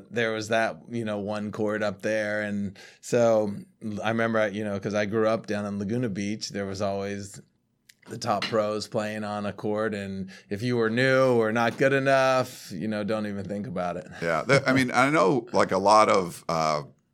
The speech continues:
Speaker 2: Olympians from around the world will come and play in Hermosa, and I, I've been told, you know, like, it, the sand's just very deep, right? So if you're gonna be, like, a marathon runner, it's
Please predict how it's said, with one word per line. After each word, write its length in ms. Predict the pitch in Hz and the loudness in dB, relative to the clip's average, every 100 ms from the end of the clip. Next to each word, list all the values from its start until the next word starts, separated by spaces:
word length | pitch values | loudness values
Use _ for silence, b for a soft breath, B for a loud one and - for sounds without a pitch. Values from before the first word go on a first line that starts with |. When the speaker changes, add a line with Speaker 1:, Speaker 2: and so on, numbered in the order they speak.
| _ _ - | _ _ -6
Speaker 2:
Olympians 460 | 101 117 120 113 107 | 0 2 2 0 0
from 180 | - 95 | -2 2
around 240 | 98 98 | 2 0
the 60 | 80 | 0
world 460 | 95 113 98 87 | 4 6 6 2
will 140 | 78 85 | -2 -4
come 360 | - 90 87 | 0 0 0
and 220 | 87 80 78 | -2 -6 -4
play 380 | 82 85 85 | -2 0 -2
in 160 | 67 78 | -4 -6
Hermosa, 640 | 80 80 87 92 - 80 | -6 -4 -2 -2 -2 -2
and 120 | 82 87 | 0 -2
I, 140 | 92 B B B B _ _ - | -4 B B B B _ _ 0
I've 100 | 110 | 2
been 100 | 117 | 4
told, 300 | 120 117 101 | 6 6 6
you 80 | 104 | 0
know, 140 | 90 | 0
like, 220 | 85 92 | 0 -4
it, 220 | - - - | -4 -4 0
the 100 | 113 | 0
sand's 300 | - 170 160 | 4 2 4
just 100 | 208 | 4
very 200 | 117 90 | 4 4
deep, 300 | 78 85 - | 0 -4 0
right? 200 | 98 92 | 0 2
So 140 | 98 | 0
if 80 | 92 | 2
you're 100 | 110 | 2
gonna 160 | 113 107 | 0 0
be, 180 | 107 107 | 0 2
like, 200 | 98 95 | 0 0
a 80 | |
marathon 540 | 92 113 120 113 95 92 | 2 4 4 4 0 0
runner, 380 | 95 92 90 90 | 0 0 0 -2
it's 160 | 95 | -4